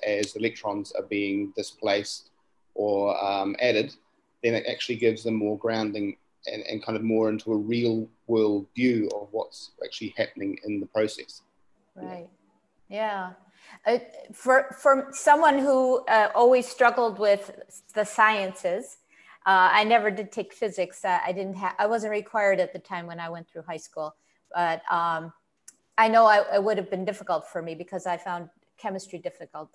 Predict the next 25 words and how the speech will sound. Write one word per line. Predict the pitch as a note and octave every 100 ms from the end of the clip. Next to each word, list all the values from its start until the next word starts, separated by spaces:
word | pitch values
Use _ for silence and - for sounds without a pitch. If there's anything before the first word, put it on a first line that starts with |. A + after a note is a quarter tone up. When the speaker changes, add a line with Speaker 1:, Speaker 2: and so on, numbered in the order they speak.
| -
Speaker 2:
also. | F3 F3+ - D3+ E3
And | F3+
that | F#3 F#3+
was | F3 -
many, | G#3+ C4+
many | B3+ A3+
years | G#3+ A3 G#3+
ago. | F3 E3
So | - G#3
it |
would | A#3 A#3
have | A3
been | G#3+ G#3+
nice | G#3 A#3+ -
to | G#3
have | G3+ G3 F#3
you | F#3+ A3+
as | G#3 F3+
a |
teacher | F3+ C#4+ C#4+ G#3+ F3+ F#3 - _ -
to | G3
be |
able | A3 G#3+
to | G#3
show, | G3+ - A3+ G#3+